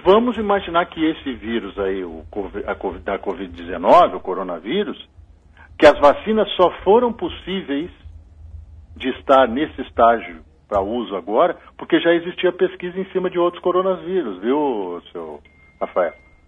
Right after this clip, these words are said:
Senão, não teria essa rapidez toda. Seria coisa pra desenvolver dois, três anos pra fazer uma vacina. E tomara que a gente não,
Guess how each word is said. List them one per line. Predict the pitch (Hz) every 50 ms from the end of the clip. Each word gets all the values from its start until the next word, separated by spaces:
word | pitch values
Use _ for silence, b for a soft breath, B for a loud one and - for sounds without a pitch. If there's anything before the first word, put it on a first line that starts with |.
| _ _ _ _ _ _ - -
Senão, | - 135 135 131 131 135 147 160 180 190 196
não | 190 190 196 196
teria | 196 202 185 180 190 190 185
essa | 185 185 190
rapidez | 165 185 185 185 196 - 185 190 190 190
toda. | - 196 180 139 127 104 _ _ _ _ _
Seria | - 117 110 127 120
coisa | - 139 135 131 123
pra | - 135
desenvolver | 120 113 117 127 120 120 120 110 117 123 120
dois, | - - 117 123 131 127 123 -
três | - 123 120 120 120 110 110
anos | 113 113 107 104 95 _ _ _ _ _ _ _ -
pra | -
fazer | 92 - 101 92 90 98
uma | 95 95 95
vacina. | 90 95 - - - 90 80 _ _ _ _ _ b b b b
E | -
tomara | 143 - 165 143 123 123 127 143
que | - -
a | 143
gente | 123 139 139 - -
não, | 151 151 151